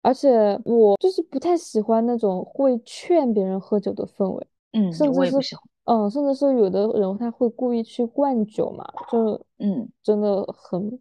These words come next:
Speaker 1: 讨厌。
Speaker 2: 我自己是属于那种爱喝，但是我不会去逼别人喝，也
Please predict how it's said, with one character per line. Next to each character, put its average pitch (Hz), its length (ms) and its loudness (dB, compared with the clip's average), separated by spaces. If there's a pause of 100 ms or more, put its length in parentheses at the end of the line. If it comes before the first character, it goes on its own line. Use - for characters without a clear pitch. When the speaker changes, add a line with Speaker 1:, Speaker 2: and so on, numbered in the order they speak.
(100)
Speaker 1:
讨 - 360 -8
厌。 - 440 -6 (300)
Speaker 2:
我 - 240 6
自 311 220 0
己 247 120 4
是 214 140 0
属 208 220 -2
于 147 100 0
那 208 100 4
种 190 220 2
爱 233 220 4
喝， 170 460 -2 (160)
但 240 140 4
是 240 100 2
我 180 180 2
不 - 120 -8
会 202 120 4
去 208 160 0
逼 208 260 0
别 196 180 2
人 160 140 -4
喝， 165 220 -6
也 156 180 2